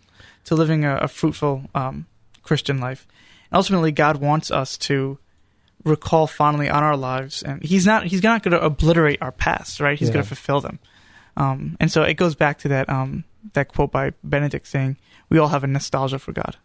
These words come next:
Speaker 1: Um, so.
Speaker 2: Yeah. And I think not just remembering the good things, because we realize not everybody has happy memories about every holiday
Speaker 1: Sure,
Speaker 2: there
Speaker 1: of course, yeah.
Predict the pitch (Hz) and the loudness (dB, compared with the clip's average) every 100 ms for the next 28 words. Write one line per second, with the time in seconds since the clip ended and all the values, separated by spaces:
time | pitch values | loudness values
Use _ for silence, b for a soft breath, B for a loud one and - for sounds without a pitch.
0 | - - - 170 - - 139 127 123 110 | -8 -6 -4 -8 -12 -14 -6 -4 -4 -6
1 | - - 208 226 - 208 156 147 160 175 | -6 2 4 4 2 0 4 2 2 0
2 | - 123 117 123 127 120 107 113 113 - | 4 6 6 6 6 6 4 2 4 4
3 | 117 120 - - 131 - 135 131 117 120 | 6 4 0 -4 0 2 2 4 4 4
4 | 127 123 113 117 120 113 107 117 110 107 | 4 4 6 4 4 2 2 4 4 2
5 | 101 107 104 - - 107 - 110 104 - | 2 2 2 0 0 0 4 4 2 0
6 | _ - - 113 110 120 127 120 107 104 | _ -16 2 6 8 8 6 4 2 2
7 | 117 110 110 95 107 104 104 - 156 117 | 2 4 4 2 0 2 2 2 2 2
8 | 117 - 139 - - | -6 -4 -6 -6 -10